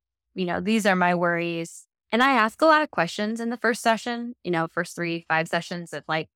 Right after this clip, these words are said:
"How are you sleeping?" Just general, like, "What's your nutrition look like? What's your exercise look like? What's, um, you know,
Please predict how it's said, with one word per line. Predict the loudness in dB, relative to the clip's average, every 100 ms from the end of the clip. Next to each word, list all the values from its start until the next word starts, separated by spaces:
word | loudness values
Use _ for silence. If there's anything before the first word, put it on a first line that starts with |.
| _
"How | 2 2
are |
you | 2
sleeping?" | -2 -2 -4 -2 -6 -6
Just | -10 -10 0
general, | 0 2 0 0 0
like, | -4 -6 _ _ _
"What's | -8 -6 -2
your | 0
nutrition | 0 0 2 0 2 0 0
look | -6 -4
like? | -2 0 -2 -8 _ _ -6
What's | -4 2
your | 2
exercise | 2 -4 -2 0 -2
look | -6 -4
like? | -4 -2
What's, | -4 -4 -14 -4
um, | 0 0 -2 -8 -10
you | -12
know, | -8 -8